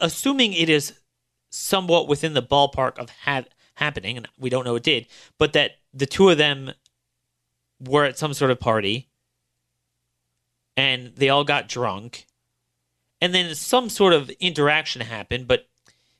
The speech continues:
the details are gonna matter a lot. Here, here's the deal. So freeze frame right there. Again, I know I'm a little old-fashioned here, but where I come from, we don't, you know, I would just wouldn't be doing that. We don't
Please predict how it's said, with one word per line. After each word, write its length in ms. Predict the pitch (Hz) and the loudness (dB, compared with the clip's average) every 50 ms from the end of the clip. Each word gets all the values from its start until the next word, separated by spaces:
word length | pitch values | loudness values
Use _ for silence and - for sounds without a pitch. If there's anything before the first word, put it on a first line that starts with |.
| _ _ | _ _
the 80 | - 143 | -2 0
details 500 | 120 - 196 226 - 190 175 165 147 135 | 2 2 0 2 2 2 2 2 2 0
are 80 | 139 | -2
gonna 140 | 139 135 131 | -2 -4 -4
matter 400 | 131 131 139 151 151 139 131 120 | -4 -2 -2 0 0 0 0 -2
a 80 | 101 113 | -2 -4
lot. 400 | 117 143 165 156 208 - - - _ _ | -2 0 0 0 0 -4 -12 -18 _ _
Here, 240 | _ - - 170 165 | _ -8 -8 -8 -8
here's 280 | - - 175 165 143 - | -2 0 0 0 0 -2
the 80 | 135 | -6
deal. 340 | 123 117 117 92 - - _ _ _ _ _ _ _ _ _ _ _ _ _ _ | -8 -8 -8 -8 -8 -12 _ _ _ _ _ _ _ _ _ _ _ _ _ _
So 160 | - - 151 | -4 -2 -2
freeze 300 | 139 - - 262 262 - | -2 0 0 0 0 0
frame 300 | - - 160 156 143 127 | 0 -2 -2 -2 -2 -4
right 220 | 123 110 98 90 - | -6 -6 -6 -8 -8
there. 180 | 80 - - - _ _ _ _ _ _ _ _ _ _ _ _ _ _ _ _ _ _ _ _ _ _ _ _ - | -12 -14 -14 -18 _ _ _ _ _ _ _ _ _ _ _ _ _ _ _ _ _ _ _ _ _ _ _ _ -2
Again, 220 | 165 170 190 156 | 0 0 0 0
I 80 | 139 139 | 0 0
know 160 | 147 165 202 | 2 2 2
I'm 120 | 220 196 185 | 2 2 2
a 40 | |
little 200 | 170 180 175 170 | 4 4 4 4
old-fashioned 760 | 156 - 156 156 127 - - 175 175 170 151 - - 110 107 | 6 6 4 4 4 2 0 2 2 2 0 -2 -8 -10 -10
here, 140 | 107 104 104 | -10 -10 -8
but 180 | 104 120 - - _ | -8 -8 -10 -10 _
where 220 | 127 135 139 135 | -2 2 2 2
I 140 | 151 170 175 | 2 2 0
come 240 | 170 - 156 135 127 | -2 -2 -4 -4 -4
from, 560 | - - 127 127 120 117 113 113 113 107 - _ _ | -4 -2 0 0 0 -2 -6 -12 -16 -18 -20 _ _
we 240 | - 131 139 151 147 | -6 -2 2 4 4
don't, 280 | 139 131 131 127 113 - _ _ - | 4 4 2 -2 -8 -12 _ _ -6
you 100 | 165 147 | -6 -4
know, 280 | 113 95 95 92 - _ | -4 -6 -10 -10 -12 _
I 80 | - 113 | -14 -14
would 140 | 117 113 113 | -14 -12 -10
just 260 | 113 113 - - - | -10 -10 -10 -8 -6
wouldn't 200 | 123 123 113 104 | -6 -6 -4 -4
be 80 | 117 104 | -2 0
doing 260 | 123 135 123 110 101 | 2 2 2 0 -4
that. 180 | 90 82 78 | -12 -16 -10
We 80 | 90 120 | -4 -2
don't 300 | 123 120 120 117 110 | 0 0 -2 -2 -8